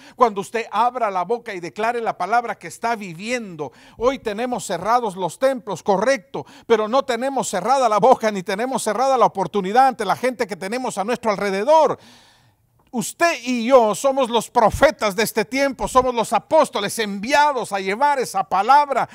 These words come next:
del Señor, porque apóstol y profeta no es un título,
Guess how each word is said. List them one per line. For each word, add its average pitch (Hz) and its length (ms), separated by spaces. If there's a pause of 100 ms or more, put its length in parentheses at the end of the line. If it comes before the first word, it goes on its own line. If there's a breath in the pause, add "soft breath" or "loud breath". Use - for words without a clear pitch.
(140)
del 202 200
Señor, 240 380
porque 240 280
apóstol 226 560
y 196 40
profeta 220 460
no 208 80
es 208 140
un 202 160
título, 269 580